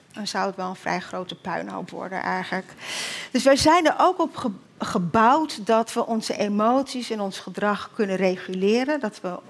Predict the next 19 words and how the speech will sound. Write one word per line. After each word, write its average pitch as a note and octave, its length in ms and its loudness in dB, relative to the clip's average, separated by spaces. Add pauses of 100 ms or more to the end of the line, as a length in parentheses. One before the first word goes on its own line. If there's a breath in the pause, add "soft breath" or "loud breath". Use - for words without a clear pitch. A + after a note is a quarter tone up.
onszelf G3 720 0
kunnen G3+ 300 0
beheersen. F#3 760 -6 (760 loud breath)
En A#3 180 2
dat D#4+ 220 4
gaat C4 400 2
eigenlijk G#3+ 460 -2 (100)
ook B3 240 -2
vrij A3+ 380 2
automatisch. F#3 880 -6
Dus - 320 -6 (100)
stel - 280 2
je A#3 80 0
voor, C#4+ 300 -2
je A#3+ 100 -4
zit C4 260 -6
in G#3 140 -4
de F3 180 -6
trein B3 400 4